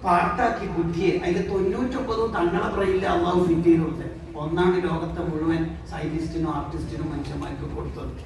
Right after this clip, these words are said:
അത് മുഴുവൻ കിട്ടിയ തങ്ങൾ അതും കേൾക്കേണ്ടി വന്നു. സ്വർഗത്തിലേക്ക് ആദ്യം എടുത്തു വെക്കേണ്ട കാലിനാണ് ത്വായിഫുകാര് കല്ലെറിഞ്ഞത്.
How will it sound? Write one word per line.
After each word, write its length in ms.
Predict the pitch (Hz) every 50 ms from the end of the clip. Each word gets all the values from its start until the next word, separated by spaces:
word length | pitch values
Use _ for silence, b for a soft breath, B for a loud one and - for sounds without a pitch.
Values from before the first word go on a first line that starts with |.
| - - - - - - - - - - - - - - - - - - - - -
അത് 260 | 151 156 160 151 170
മുഴുവൻ 560 | 175 175 165 160 165 165 185 180 185 196 180
കിട്ടിയ 300 | - 175 170 165 160 160
തങ്ങൾ 320 | 160 - - 147 143 143 143
അതും 440 | 135 131 127 - 160 170 170 165 165
കേൾക്കേണ്ടി 380 | 143 139 139 139 143 135 131 131
വന്നു. 300 | 127 - - - - - - - - - - - - - - - - -
സ്വർഗത്തിലേക്ക് 840 | - - 202 208 208 202 - 262 254 - 262 262 254 254 254 247 240
ആദ്യം 420 | 233 - - - - - 277 269 240
എടുത്തു 240 | 226 220 - 240
വെക്കേണ്ട 320 | 240 - - 233 233 - 226
കാലിനാണ് 880 | 220 220 - 196 202 185 190 190 220 226 208 208 208 208 208 - 185
ത്വായിഫുകാര് 680 | 185 175 175 180 180 180 - - 190 180 180 185 185 170
കല്ലെറിഞ്ഞത്. 640 | 170 170 143 156 160 165 180 180 - - - -